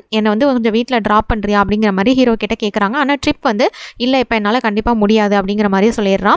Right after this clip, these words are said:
இப்ப இவங்க என்ன பண்றாங்கன்னா, என்ன காருக்குள்ள ஏதோ சவுண்ட் கேக்குதுன்னு கரெக்டா அந்த வில்லன் குரூப் கார் பக்கத்துல வராங்க. உடனே, "இங்கேருந்து நம்ம எஸ்கேப் ஆகணும்" அப்படின்னு சொல்லிட்டு அந்த காருக்குள்ள இவளை ஹீரோயினை தூக்கி போட்டுட்டு இவனும் வந்து இங்கேருந்து எப்படியாவது கிளம்பணும் அப்படின்னு ட்ரை பண்றான்.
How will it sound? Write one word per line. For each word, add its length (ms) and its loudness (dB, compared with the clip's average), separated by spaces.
இப்ப 280 -2
இவங்க 220 -2
என்ன 180 0
பண்றாங்கன்னா, 400 -2
என்ன 320 -2
காருக்குள்ள 300 0
ஏதோ 200 0
சவுண்ட் 320 2
கேக்குதுன்னு 340 -2
கரெக்டா 180 -2
அந்த 140 -2
வில்லன் 300 0
குரூப் 200 -2
கார் 300 0
பக்கத்துல 280 -2
வராங்க. 400 0
உடனே, 340 0
"இங்கேருந்து 200 0
நம்ம 200 0
எஸ்கேப் 320 -4
ஆகணும்" 420 0
அப்படின்னு 180 0
சொல்லிட்டு 320 -2
அந்த 140 0
காருக்குள்ள 420 0
இவளை 320 0
ஹீரோயினை 320 2
தூக்கி 340 -2
போட்டுட்டு 280 0
இவனும் 320 0
வந்து 200 0
இங்கேருந்து 320 0
எப்படியாவது 400 -2
கிளம்பணும் 360 2
அப்படின்னு 280 0
ட்ரை 120 0
பண்றான். 280 0